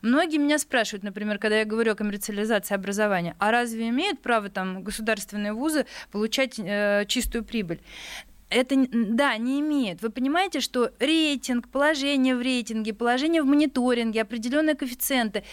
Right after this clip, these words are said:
это са-, это определённым образом прибыль и доход. Потому что, например, в школе у нас подушевое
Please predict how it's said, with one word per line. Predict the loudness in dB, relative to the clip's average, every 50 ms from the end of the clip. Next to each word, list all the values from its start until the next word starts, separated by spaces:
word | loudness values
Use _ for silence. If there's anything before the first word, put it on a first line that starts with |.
| -8 -4 -2
это | -2 0 0
са-, | 0 2 2 0 0
это | 0 0 0 0 0 0
определённым | -2 -2 -2 -4 -4 -6 -4 -2 0 2 2 2 2 2 2 0 -2 -2
образом | 0 0 0 2 2 0 0 0 0 0 -2
прибыль | -2 -4 -4 -2 0 0 0 -2 -4 -4 -4
и | -2 0
доход. | 0 0 0 0 -2 -2 -2 -2
Потому | -4 -4 -2 0 0 0
что, | 0 0 -2
например, | -4 -2 0 0 2 2 0
в |
школе | -2 -2 0 0 2 2 2
у | 2
нас | 0 -2 -4
подушевое | -6 -6 -4 -4 -2 -2 -2 0 0 0 0